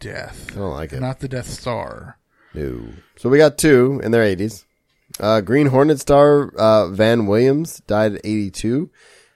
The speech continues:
Speaker 2: This was in the last day or two. I am not familiar with this actor, but are you?
Speaker 1: Uh, I am not.
Speaker 2: Well, he was a star of the Green Hornet television series in the nineteen sixties, and he died last week at the age of eighty-two.
Speaker 1: Oh, he had a life.
Speaker 2: Yeah, I'll say.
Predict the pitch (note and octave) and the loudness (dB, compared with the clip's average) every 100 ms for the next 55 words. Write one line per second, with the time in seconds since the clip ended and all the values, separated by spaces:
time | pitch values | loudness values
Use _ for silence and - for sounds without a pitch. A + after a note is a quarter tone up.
0 | - C#3 B2 A#2 G#2 G2+ G#2+ - - A2+ | -12 -10 -4 -2 0 0 -2 -4 0 4
1 | B2+ A#2+ G#2 G2 F#2+ G#2+ C#3 E3+ D#3+ D3 | 4 2 -2 -4 -4 0 2 2 2 2
2 | C#3 A2+ B2 C3+ E2 D2 D2 E2+ F#2 A#1+ | 0 0 0 2 0 -8 -8 -8 -8 -12
3 | D#2 - _ F#2 B2+ A2 - - G2 G2 | -16 -16 _ 4 6 6 0 -6 -4 -4
4 | C#3 _ _ _ C3 C3 A#2+ C3 C3 C#3+ | -8 _ _ _ -10 -8 -8 -6 -6 -6
5 | E3 - - F3+ A3+ A3 _ - A3 G3+ | -8 -10 4 6 6 2 _ 2 2 2
6 | D#3+ F3 E3+ D#3 C3 B2 E3+ F3 D3+ E3 | 4 8 8 8 4 4 4 4 4 4
7 | D#3+ - D3 F3+ B2+ F#2+ E2 G2+ F#2+ G2 | 4 2 4 4 2 -2 -4 -2 0 0
8 | G#2+ G#2 A2 G#2 G#2+ - - C#3 - C2+ | 0 -2 -2 -4 -8 -6 -6 -6 -10 -12
9 | F2+ G2+ G2 A2 A#2 A#2+ A2+ - D3+ E3+ | -8 -6 -2 0 2 2 0 -2 -4 -4
10 | - A2+ A2+ A#2 C3 C3+ C3 C#3 C3+ E3+ | -8 -6 -4 -4 -2 -2 -2 -4 -6 -10
11 | B2 _ _ _ - F3+ G#3+ E3+ G3 D3+ | -10 _ _ _ -12 -8 -6 -4 -2 -2
12 | C3 F3+ - _ _ - _ _ _ C#3 | -4 -6 -12 _ _ -20 _ _ _ -2
13 | G#2+ - - A2+ G2 | -2 -6 -10 -6 -6